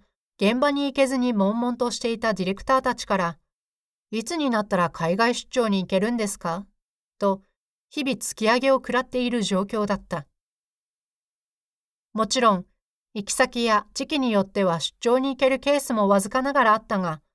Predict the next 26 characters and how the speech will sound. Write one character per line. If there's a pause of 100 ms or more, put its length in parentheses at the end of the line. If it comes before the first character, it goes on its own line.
(400)
多
く
の
場
合
は、 (440)
デ
ィ
レ
ク
タ
ー
か
ら
出
張
の
相
談
を
さ
れ
る
た
び
に